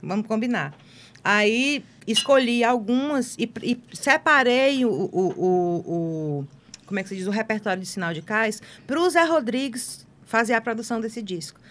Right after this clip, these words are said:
Só que o Zé foi pro andar de cima mais cedo do que eu imaginado, né? Mas me deixou com todas as, as, as, as ideias na cabeça. E a gente foi mais uma vez pro estúdio do Adelson <laughs> e gravamos mais ou menos ao vivo, porque eu tive a chance de levar esse show, o Sinal de Cais,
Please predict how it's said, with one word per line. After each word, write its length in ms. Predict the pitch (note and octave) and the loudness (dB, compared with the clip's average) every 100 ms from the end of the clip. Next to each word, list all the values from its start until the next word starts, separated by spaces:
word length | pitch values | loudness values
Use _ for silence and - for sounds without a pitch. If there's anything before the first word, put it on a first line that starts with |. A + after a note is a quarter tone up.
| - - | -20 -14
Só 220 | - G#3+ | -6 -6
que 100 | C4 | -4
o 60 | |
Zé 200 | B3 A3+ | -4 -4
foi 160 | A3+ A3 | -4 -6
pro 140 | G#3+ | -6
andar 180 | G3+ F#3+ | -6 -4
de 80 | F#3+ | -6
cima 220 | F#3 G3+ | -8 -6
mais 220 | F#3 F3+ | -6 -8
cedo 220 | F3 F#3 E3+ | -8 -10 -8
do 100 | F#3 | -8
que 100 | F3+ | -8
eu 40 | |
imaginado, 680 | F3 F3 F3 F#3 F3+ A#3+ A3 | -6 -6 -6 -4 -4 -4 -2
né? 220 | G#3 B3 - - - - | -4 -4 -14 -20 -20 -6
Mas 120 | G3+ | 0
me 120 | A#3 A3 | 2 2
deixou 280 | A3 A3+ G#3+ | 0 -2 -4
com 100 | G#3 | -2
todas 320 | A#3 B3+ C4 | -2 -2 -2
as, 320 | C4 B3 - | -2 -4 -6
as, 320 | G3 G3+ - - | -6 -6 -8 -4
as, 580 | F3+ F3 D#3+ D#3 - - - | -4 -2 -6 -8 -12 -14 -2
as 220 | F#3 F#3 | 0 0
ideias 480 | F#3 F3+ F#3 F#3 F#3 | -4 -2 0 -2 -2
na 160 | F3 | -6
cabeça. 580 | E3+ F#3+ F3 F#3 B3 C#4+ - - - - - | -6 -8 -4 -4 -6 -10 -14 -20 -20 -20 -6
E 80 | G#3 | -2
a 80 | F#3+ | 0
gente 260 | G3 G3+ | -2 -6
foi 300 | G#3+ - G#3+ | -8 -2 0
mais 220 | A#3 G#3+ G#3 | 2 0 -2
uma 100 | G3+ | -4
vez 220 | G3 G3+ | -4 -4
pro 80 | G#3 | -6
estúdio 260 | - G3 | -6 -6
do 60 | F#3+ | -4
Adelson 640 | F#3+ G3+ A3 A#3 F#3 A#3+ G3+ F#3 | -2 2 2 2 2 0 0 -4
<laughs> 200 | G#3+ C#3 | -6 -4
e 60 | |
gravamos 480 | A#3 A#3+ A#3+ B3 B3 | 2 4 4 4 2
mais 220 | B3 A#3+ | 2 0
ou 40 | A#3+ | 0
menos 240 | A#3+ B3 | 0 0
ao 200 | B3 C#4 | 2 0
vivo, 320 | A3 A#3 G#3+ - | 0 -4 -6 -10
porque 240 | A3 - | -10 -2
eu 220 | A3+ G#3 | 0 0
tive 240 | B3 B3 A3 | -2 -2 -2
a 80 | G#3+ | -2
chance 340 | - A#3 A#3 | -2 -2 -4
de 80 | G#3+ | -4
levar 380 | G3+ F3+ F#3+ F3+ | -2 -2 -2 -2
esse 240 | F#3+ F#3 | -4 -6
show, 480 | F#3 - G3+ G#3+ G#3+ | -6 -4 -2 0 -2
o 60 | |
Sinal 280 | F3 F3+ E3 | -4 -8 -8
de 120 | D#3 | -10
Cais, 360 | - G3+ F#3+ F3+ | -8 -6 -6 -8